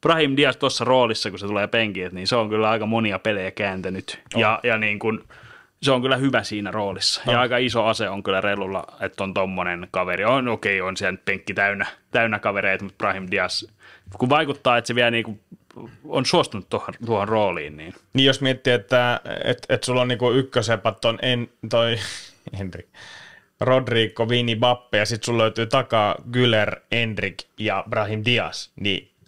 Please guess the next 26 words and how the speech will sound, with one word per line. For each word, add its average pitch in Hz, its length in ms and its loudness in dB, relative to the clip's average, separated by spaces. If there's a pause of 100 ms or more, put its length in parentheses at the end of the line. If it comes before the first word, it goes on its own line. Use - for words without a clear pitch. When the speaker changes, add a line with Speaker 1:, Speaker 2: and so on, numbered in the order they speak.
(200)
Speaker 2:
kertoo 104 340 0
aika 101 180 0
paljon 98 260 0
laajuudesta. 92 560 -2 (220)
Speaker 1:
Kyllä, 113 420 0
mut 135 240 -2
joo, 127 340 4 (1120)
hi-, 147 160 2 (200)
joo, 120 380 4
mut 151 320 0 (480)
Valladolidkin 165 720 2
ekan 165 260 2
puolen 143 320 4
jälkeen 139 380 4
ne 139 80 2
varmaan 135 280 4
meni 135 140 0
koppiin, 131 400 0
vaikka 117 180 0
niillä 123 100 0
ei 123 60 2
ollut 120 140 2
niinku 120 160 2
mitään 131 600 2
asiaa 101 340 0
hyökätä. 101 480 0